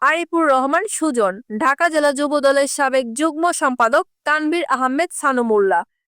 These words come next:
ঢাকা জেলা মহিলা দলের সভাপতি শামীমা রাহিম শিলা, বিএনপি নেতা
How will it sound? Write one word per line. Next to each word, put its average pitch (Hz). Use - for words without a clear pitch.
ঢাকা 240
জেলা 269
মহিলা 320
দলের 277
সভাপতি 240
শামীমা 320
রাহিম 269
শিলা, 254
বিএনপি 339
নেতা 285